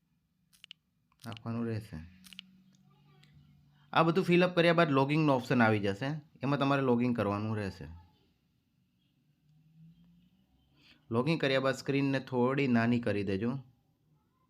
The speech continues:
સ્ક્રીન નાની કર્યા બાદ ઉપર જે આપેલું છે તે તમારે સિલેક્ટ કરવાનું રહેશે. પહેલામાં તમારે પી એમ જે વાય સિલેક્ટ કરવાનું, એના બાજુમાં સ્ટેટ,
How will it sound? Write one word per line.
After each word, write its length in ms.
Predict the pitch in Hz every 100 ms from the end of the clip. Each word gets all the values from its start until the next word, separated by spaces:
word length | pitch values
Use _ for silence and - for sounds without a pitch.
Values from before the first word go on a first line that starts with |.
| _ _ -
સ્ક્રીન 260 | - 127
નાની 280 | 127 123 127
કર્યા 260 | 123 120 123
બાદ 280 | 117 123 131 _ _ _ _ _ _ _
ઉપર 300 | 123 120 139
જે 300 | 120 135 - _ -
આપેલું 460 | 113 117 135 135
છે 180 | 123 120
તે 200 | 117 127
તમારે 240 | 120 120 117
સિલેક્ટ 320 | 120 117 117
કરવાનું 260 | 117 113
રહેશે. 180 | 110 110
પહેલામાં 540 | 117 120 123 131 131 120
તમારે 480 | 123 127 131 139 _ _ _ _ _ _ _ _ _ -
પી 140 | 123
એમ 160 | 131 123
જે 220 | 127 131
વાય 220 | 127 127
સિલેક્ટ 360 | 123 127 117 117
કરવાનું, 460 | 110 107 113 123 - _ _ _ _ _ _ _ _ _ _ -
એના 180 | 123
બાજુમાં 320 | 123 123 127 123
સ્ટેટ, 440 | 120 139 123 117